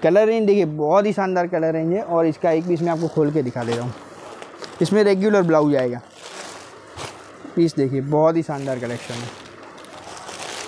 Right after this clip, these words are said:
देखिए एकदम different चीज़,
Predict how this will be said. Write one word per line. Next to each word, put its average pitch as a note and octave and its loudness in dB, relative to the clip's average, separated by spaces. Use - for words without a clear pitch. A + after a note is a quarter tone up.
देखिए A#2+ -8
एकदम G3 0
different F3 0
चीज़, B2 -4